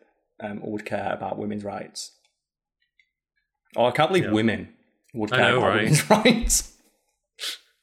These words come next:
Speaker 2: Um, but yeah, like, maybe, like, today we do the opposite. Instead of bashing people for speaking out, just recommend a few channels that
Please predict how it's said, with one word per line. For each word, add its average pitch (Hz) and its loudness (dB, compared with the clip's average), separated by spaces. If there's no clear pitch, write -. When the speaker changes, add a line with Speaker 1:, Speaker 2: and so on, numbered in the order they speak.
Speaker 2:
Um, 95 -4
but 139 2
yeah, 131 4
like, 117 0
maybe, 135 0
like, 117 -2
today 139 2
we 104 -2
do 104 -2
the 101 0
opposite. 107 -2
Instead 113 -4
of 113 -2
bashing 107 -2
people 101 -2
for 101 -4
speaking 113 -2
out, 95 -2
just - -6
recommend 170 0
a 165 -2
few 147 -2
channels 98 -4
that 95 0